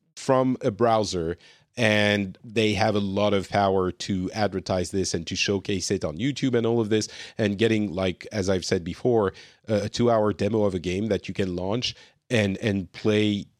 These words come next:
just from your browser in half a second is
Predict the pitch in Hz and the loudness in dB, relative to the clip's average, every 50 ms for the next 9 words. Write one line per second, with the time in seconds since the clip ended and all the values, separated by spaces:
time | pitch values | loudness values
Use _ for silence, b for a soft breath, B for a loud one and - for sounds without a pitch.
0 | _ - - - 113 110 - - 120 104 104 101 98 85 92 95 90 95 98 95 | _ -10 -4 -4 -4 -4 0 0 0 0 2 0 0 0 2 2 2 2 2 2
1 | 110 110 110 98 82 78 - 98 87 85 - 98 - - - 87 - - 131 139 | 2 2 2 0 -2 -4 -4 -6 -6 -4 -4 -6 -6 -6 -6 -4 -4 -4 -4 -4
2 | 143 - - 101 92 92 87 76 78 b | -6 -6 -2 -2 0 0 -2 -4 -6 b